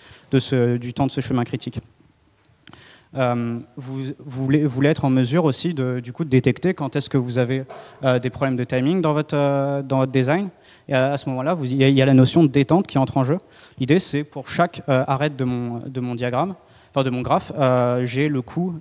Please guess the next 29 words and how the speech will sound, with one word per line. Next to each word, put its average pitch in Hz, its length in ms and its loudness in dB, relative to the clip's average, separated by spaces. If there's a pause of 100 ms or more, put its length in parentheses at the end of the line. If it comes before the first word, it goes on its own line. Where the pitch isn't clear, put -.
euh, 131 160 -2 (100)
aujourd'hui, 135 460 -4 (100)
le, 143 180 -2
le 151 200 2
coût 165 160 -2
qui, 147 200 -4
que 143 120 -6
ça 131 100 -2
va 123 140 2
prendre, 196 240 2 (560)
mais 165 260 2
c'est 156 460 -2
la, 123 340 0
la 120 120 -2
détente, 131 300 -2
c'est 139 200 -2
la 123 140 0
quantité 165 520 -2 (460)
de 127 320 0
délai 151 320 2
que 143 100 -2
je - 80 -6
peux 127 140 6
rajouter 165 600 0
à 127 240 0
ce, - 200 -8
à 131 200 -4
cette 127 220 -8
arête 135 300 -2